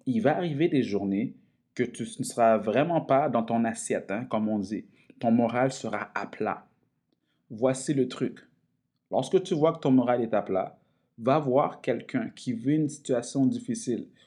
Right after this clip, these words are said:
ou quelqu'un qui a besoin d'un petit boost et va l'encourager. Va lui dire qu'elle est capable de passer à travers. Va la motiver et tu verras l'effet positif et bénéfique que cela aura sur toi. Rappelle-toi,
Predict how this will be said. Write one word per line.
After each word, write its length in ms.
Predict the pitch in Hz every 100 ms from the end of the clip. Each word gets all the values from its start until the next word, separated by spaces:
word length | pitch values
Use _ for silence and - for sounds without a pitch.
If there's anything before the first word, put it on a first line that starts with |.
| _
ou 100 | 113
quelqu'un 600 | 110 143 151 143 160 160
qui 180 | 170 -
a 60 | 120
besoin 400 | 117 127 131 143
d'un 180 | 127 117
petit 200 | - 127
boost 420 | 123 107 - _ _ _ _ -
et 100 | 123
va 160 | 131
l'encourager. 800 | 214 202 196 190 185 233 208 - _ _ _ _ _
Va 140 | 113 190
lui 140 | 208
dire 300 | 160 208 226
qu'elle 160 | 127 113
est 80 |
capable 420 | 107 101 - 107 104
de 80 |
passer 260 | 104 104 -
à 60 | 104
travers. 460 | - 101 98 - - _ _ _
Va 120 | 160
la 120 | 220
motiver 720 | 214 202 202 185 110 117 85 - _ _ _ _ _
et 140 | 101 101
tu 140 | -
verras 300 | 165 175 170
l'effet 320 | 170 143 143
positif 640 | 131 131 120 - 113 - - _ _ _ _
et 100 | 110
bénéfique 680 | 101 117 110 - 101 - _ _ _ _
que 100 | -
cela 520 | 95 - 98 98 98 - _
aura 220 | 92 87
sur 220 | - - -
toi. 220 | - - _ _ _ _ _ _ _ _
Rappelle-toi, 720 | 110 139 170 165 175 - -